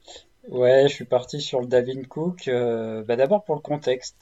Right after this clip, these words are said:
euh, les Vikings avaient, après leur déroute contre les Lions, ils étaient un peu dos au mur face aux Steelers. Dalvin Cook revenait de blessure. Et donc là, tu te dis, bon, il va, il, il va peut-être pas être à cent pour cent, il va peut-être faire un match, euh,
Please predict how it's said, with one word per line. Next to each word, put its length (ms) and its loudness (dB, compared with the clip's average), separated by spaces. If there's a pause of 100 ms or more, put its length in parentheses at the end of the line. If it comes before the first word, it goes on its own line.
euh, 680 -4
les 120 -8
Vikings 460 -4
avaient, 760 -2 (100)
après 220 -2
leur 180 2
déroute 400 -2
contre 400 -6
les 140 0
Lions, 340 2 (160)
ils 140 -10
étaient 180 -6
un 140 -2
peu 180 -6
dos 220 -4
au 20 -6
mur 280 -6
face 180 -4
aux 60 -8
Steelers. 640 -6 (120)
Dalvin 460 -2
Cook 420 -14
revenait 520 2
de 60 -14
blessure. 480 -4 (920)
Et 40 -14
donc 200 -8
là, 160 4
tu 240 -8
te 60 -16
dis, 240 -6
bon, 480 -4
il 240 -14
va, 420 -10
il, 580 -18
il 120 -8
va 80 2
peut-être 280 -6
pas 100 0
être 160 0
à 60 2
cent 200 -6
pour 220 -6
cent, 600 6
il 140 -2
va 120 -10
peut-être 300 -12
faire 220 -4
un 80 -4
match, 300 -4
euh, 120 -12